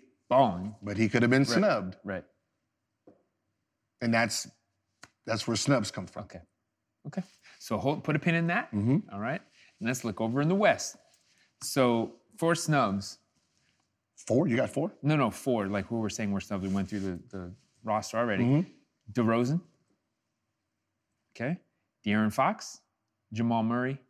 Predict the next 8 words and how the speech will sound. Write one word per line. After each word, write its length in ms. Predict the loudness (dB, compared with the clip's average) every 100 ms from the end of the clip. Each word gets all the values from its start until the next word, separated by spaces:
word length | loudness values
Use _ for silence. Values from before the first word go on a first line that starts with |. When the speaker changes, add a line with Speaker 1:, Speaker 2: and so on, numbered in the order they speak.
| _ _ _ -6
Speaker 1:
Ja 200 | -2 0
Morant, 420 | 0 0 -2 -6 _ _ _ _ _ -4
Brandon 320 | -2 0 0
Ingram, 460 | 0 -2 -4 -6 -10 _ _ _
Shai 180 | -8 -4
Gilgeous-Alexander, 1120 | -2 -2 -4 -4 -6 -4 -6 -4 -4 -4 -8 -14 _ _ _ _
John 240 | -8 -6 -6
Wall. 140 | -12